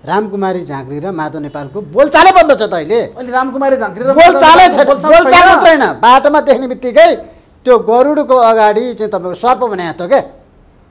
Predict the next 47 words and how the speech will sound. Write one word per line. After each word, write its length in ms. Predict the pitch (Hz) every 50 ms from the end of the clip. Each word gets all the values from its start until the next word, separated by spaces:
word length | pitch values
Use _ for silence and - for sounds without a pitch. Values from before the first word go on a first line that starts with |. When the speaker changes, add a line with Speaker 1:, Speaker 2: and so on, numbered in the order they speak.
| _ _ _ -
Speaker 1:
त्यस्तो 200 | 302 - - 294
छ 80 | 233 247
उहाँहरू 300 | 240 208 175 165 160 147
बिच। 120 | 127 117
हेर्नुहोस्। 600 | - _ _ _ _ _ _ - - - 240 240
Speaker 2:
माधव 120 | 285 277 262
नेपाल 280 | 254 262 262 262 269
र 80 | 285 302
रामकुमारी 520 | 277 262 262 262 220 247 254 254 254 247
झाँक्रीको 240 | 220 208 156 175 202
Speaker 1:
झाँक्री। 280 | 202 - 214 220 214 190
Speaker 2:
बोलचाल 380 | 247 262 262 262 262 285 302
बन्द 200 | 277 294 311 330
छ। 140 | 349 330 339
Speaker 1:
बन्द 320 | 302 262 294 339 370 381 370 359 -
छ, 40 | - 277 254 180 127 107 - - _ -
totally 520 | 339 349 349 349 - 330 330 339 339 359 330
बन्द 260 | 311 285 269 269 247
छ। 40 | -
Speaker 2:
उहाँले 240 | 208 247 262 285 302
नि 60 | 302
हात 200 | 320 277 226 240
Speaker 1:
सत्य 120 | 339 302 269
कुरा। 120 | 285 -
Speaker 2:
समाउँदै 220 | 285 294 302 294
लिएर 200 | 294 285 285 285
गएर 220 | 277 285 285 285 277
पार्टी 280 | 277 277 277 269 277
दर्ता 280 | 262 269 269 269 277 269
गरेको 280 | 262 269 269 277 285 277
भर्खर 280 | 262 240 233 233 294 285
दुई 160 | 226 294 285
वर्ष 200 | 294 294 - 285
भयो 260 | 269 254 254 254 247
क्यारे। 200 | - 240 214 202
हात 160 | 196 208 202
Speaker 1:
ल, 40 | 196
हेर्नुहोस् 280 | 202 202 196 294 294 285
त। 80 | 302
Speaker 2:
समाउँदै 360 | 302 277 202 - - - - -
Speaker 1:
अनि? 200 | 175 185 190 202 220
Speaker 2:
त्यो 100 | 254 247
तस्बिर 380 | 247 285 254 - - 302 285
छ 80 | - 254
नि, 360 | 320 320 311 - - - -
Speaker 1:
हो 140 | 147 170 202
त। 80 | 196